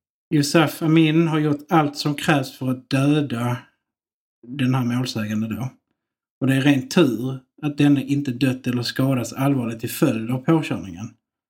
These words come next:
Som rätten tidigare anfört kan taxibilens markfrigång och utformning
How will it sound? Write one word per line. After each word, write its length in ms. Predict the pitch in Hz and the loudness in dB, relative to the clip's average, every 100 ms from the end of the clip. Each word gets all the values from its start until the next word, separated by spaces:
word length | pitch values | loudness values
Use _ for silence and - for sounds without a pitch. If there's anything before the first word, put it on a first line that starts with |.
| _ - | _ 0
Som 100 | 139 | 2
rätten 300 | 143 143 120 | 2 0 -4
tidigare 460 | - 165 160 135 131 | 4 4 4 0 0
anfört 500 | 151 147 127 - - | -2 -2 -8 -8 -4
kan 180 | 131 | -2
taxibilens 960 | 123 - 143 - - 120 120 120 123 - | -2 -2 -2 -2 -6 -4 -4 -2 -6 -2
markfrigång 960 | 131 131 147 - - - 120 120 117 113 | 0 2 0 -4 -10 -6 -4 -4 -6 -8
och 120 | 110 139 | -6 2
utformning 840 | 147 160 - 120 92 101 117 127 | 2 0 -6 -8 -6 -6 -6 -6